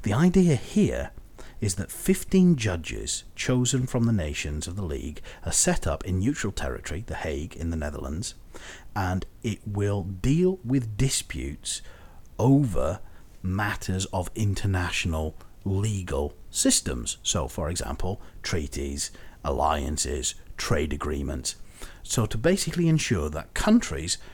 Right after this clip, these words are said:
are abiding by the agreements they make with each other. It is creating a court which can arbitrate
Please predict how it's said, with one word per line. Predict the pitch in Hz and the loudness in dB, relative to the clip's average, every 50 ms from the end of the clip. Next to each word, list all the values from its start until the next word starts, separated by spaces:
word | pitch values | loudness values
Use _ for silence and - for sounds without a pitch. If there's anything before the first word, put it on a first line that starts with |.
| - - - | -16 -8 -2
are | - 95 92 - | 0 0 0 0
abiding | - 92 92 95 110 139 147 143 131 104 80 76 82 82 | -2 -4 -2 0 0 2 4 2 2 2 0 -2 -2 0
by | - - 101 104 107 | 2 2 4 4 4
the | 104 107 107 | 2 2 0
agreements | 107 101 - 85 80 73 71 76 80 - - | 0 0 -2 -2 -2 0 0 -2 0 -2 0
they | - 90 87 | 0 0 0
make | 82 69 71 73 - - | 0 0 -2 -4 -4 -4
with | 80 78 | -4 -4
each | 73 69 - - | -4 -4 -2 -2
other. | 135 127 90 - 69 - - - - - - | -2 0 0 -2 -4 -4 -8 -12 -12 -4 2
It | 123 156 190 | 2 4 6
is | 254 - 82 90 95 - - - - - | 6 6 4 4 0 -2 -4 -8 -10 -8
creating | - - - 135 127 123 117 - - 113 107 - | -4 0 2 4 4 4 2 2 2 0 0 0
a | - 104 98 95 90 - - - - - - - - | 0 -2 -2 -2 -2 -4 -8 -14 -16 -18 -12 -6 -4
court | - - - - 160 117 87 - - - - - | -4 -4 -2 0 0 2 2 0 -2 -4 -6 -6
which | 107 98 - | -6 -4 0
can | - 110 98 - - | 0 0 0 0 0
arbitrate | - 110 117 120 110 98 92 - - - 80 65 - - - - | 4 6 6 6 6 4 2 2 0 -2 -2 -4 -4 -6 -8 -10